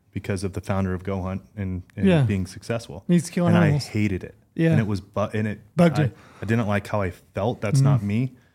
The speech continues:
Speaker 1: I enjoy hunting, one, for just the disconnection. That's
Speaker 2: Yep.
Speaker 1: what I always have enjoyed about it. I've never felt closer to God in any circumstance other than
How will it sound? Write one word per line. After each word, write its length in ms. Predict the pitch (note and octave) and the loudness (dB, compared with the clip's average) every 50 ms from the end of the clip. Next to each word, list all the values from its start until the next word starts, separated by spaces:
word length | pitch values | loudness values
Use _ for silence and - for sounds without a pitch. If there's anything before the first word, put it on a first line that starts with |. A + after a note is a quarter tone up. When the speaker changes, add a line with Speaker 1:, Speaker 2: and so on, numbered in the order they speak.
| _ _ _ - | _ _ _ -2
Speaker 1:
I 80 | G#2 G#2 | 0 0
enjoy 340 | G#2 G2+ G2 G2+ G2 G2 F2 | 2 0 0 -2 -2 -2 -2
hunting, 380 | F#2+ G2+ G#2+ A2+ A2 G2+ - - _ _ _ _ _ _ _ - | -2 -2 0 0 -2 -2 -6 -10 _ _ _ _ _ _ _ -10
one, 320 | G#2 G2 A2 A#2 A#2 G#2+ F#2 | -4 0 2 2 2 2 0
for 160 | - G2 F#2+ | -2 -6 -6
just 300 | F#2 F#2+ F2 - - _ _ _ _ _ _ _ - | -4 -4 -6 -6 -8 _ _ _ _ _ _ _ -10
the 100 | F#2 F2 | -8 -4
disconnection. 760 | F2+ G#2 F#2 - - - F#2 F#2 F#2+ - - A2+ A#2+ B2 - - | -2 -2 -4 -4 -6 -8 -6 -6 -6 -4 -4 -4 -4 -6 -6 -2
That's 120 | - E3 | 0 2
Speaker 2:
Yep. 100 | D#3 D#3+ | 4 4
Speaker 1:
what 80 | G2 F#2+ | 2 0
I 40 | F#2 | -2
always 340 | - G2 G2+ G#2 G#2+ G#2 G#2+ | -2 0 0 0 0 0 -2
have 100 | G#2+ G#2 | -2 -2
enjoyed 300 | G#2+ G#2 G#2+ G#2+ A2 G#2+ | -2 0 0 -2 -2 -2
about 220 | G#2 G#2+ A2 B2 | -4 -4 -4 -4
it. 100 | A#2+ - - - - _ _ _ _ _ _ - | -6 -6 -10 -18 -20 _ _ _ _ _ _ -6
I've 160 | G#2+ G2 G2 | -4 -2 0
never 240 | G#2 G#2+ G#2+ G#2+ G2 | 0 0 0 0 -2
felt 240 | - - G#2 - - | -4 -6 -8 -6 -4
closer 320 | - A2+ G#2 G2 - G2+ | -4 -4 -4 -4 -4 -6
to 80 | F#2+ F#2+ | -6 -4
God 320 | G#2 G2+ G2+ G#2 G#2 G2+ - _ _ _ _ _ _ _ _ _ _ _ _ _ - | -2 -2 -2 -2 -4 -6 -10 _ _ _ _ _ _ _ _ _ _ _ _ _ -6
in 140 | G#2+ G2 G#2 | -4 -4 0
any 360 | A2 A#2 A#2 A#2 A#2 A2 A2 - - | 0 2 4 4 4 2 0 -4 -10
circumstance 640 | - - A2 G#2+ - A#2 G#2 - - A#2 A#2 A2 - | -8 -6 -6 -4 -2 -2 -4 -4 -4 -6 -6 -4 -4
other 200 | G2 G2+ G2 G2+ | -2 -2 0 0
than 200 | G2+ G2 G2 F#2+ | 0 -2 -2 -4